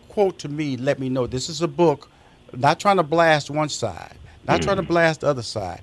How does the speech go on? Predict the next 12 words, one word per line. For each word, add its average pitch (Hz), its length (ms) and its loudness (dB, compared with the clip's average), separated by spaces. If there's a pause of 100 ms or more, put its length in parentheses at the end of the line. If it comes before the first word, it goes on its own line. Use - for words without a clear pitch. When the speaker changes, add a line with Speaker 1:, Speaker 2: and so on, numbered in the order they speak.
(240)
Speaker 1:
but 127 120 -4
trying 156 220 -2
to 127 60 -4
say, 127 280 -4 (640)
"I'm 165 60 4
gonna 208 80 2
tell 202 220 4
both 170 300 6
sides 180 400 2
of 135 100 -6
the 117 80 -6
story, 95 640 -6